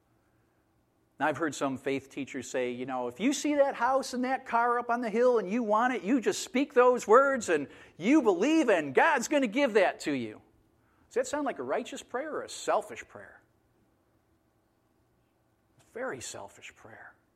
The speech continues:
Righteousness takes our focus off of ourselves and focuses on the Lord and for the good of others.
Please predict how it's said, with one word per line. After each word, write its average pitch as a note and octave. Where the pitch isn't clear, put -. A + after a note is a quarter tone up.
Righteousness C#3+
takes -
our B2+
focus E3+
off C#3+
of B2
ourselves B2
and A2+
focuses D#3+
on C3
the A2
Lord A2
and B2
for C3
the B2
good C#3+
of A#2
others. A#2+